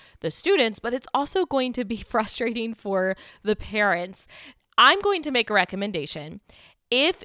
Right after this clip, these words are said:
you are using any kinds of apps or websites, which, okay, all of us are, so you're using something with your <laughs> students, you need to create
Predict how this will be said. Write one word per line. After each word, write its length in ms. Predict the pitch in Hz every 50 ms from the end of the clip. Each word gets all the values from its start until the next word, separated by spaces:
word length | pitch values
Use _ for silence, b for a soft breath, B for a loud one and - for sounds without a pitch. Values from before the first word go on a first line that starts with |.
| - _
you 300 | - 220 214 233 240 233
are 100 | 233 233
using 640 | 233 226 196 202 220 226 233 226 - 277 285 285 277 - _
any 280 | - 208 254 277 320 320
kinds 280 | - 269 277 269 240
of 100 | 269 220 - -
apps 240 | - 196 202 - -
or 60 | 214
websites, 520 | 196 202 208 - - 156 110 151 202 - -
which, 340 | 196 185 - - - - - -
okay, 340 | - - 233 170 170 196 - _ _
all 160 | - 196 202 214
of 80 | 240
us 160 | 202 196 -
are, 300 | 269 214 185 - - 202
so 140 | - - 220
you're 200 | 220 185 208 226
using 420 | 240 208 240 294 320 - 233 190 175
something 380 | - - 233 226 - 180 170
with 180 | 147 135 - -
your 100 | - 208
<laughs> 0 |
students, 640 | - - - - 214 233 196 202 190 196 196 - - B B B B B B
you 320 | - 202 190 226 240 294
need 280 | 311 320 277 262 233 -
to 120 | - 240
create 760 | - - - - 202 185 180 175 170 185 233 294 - - -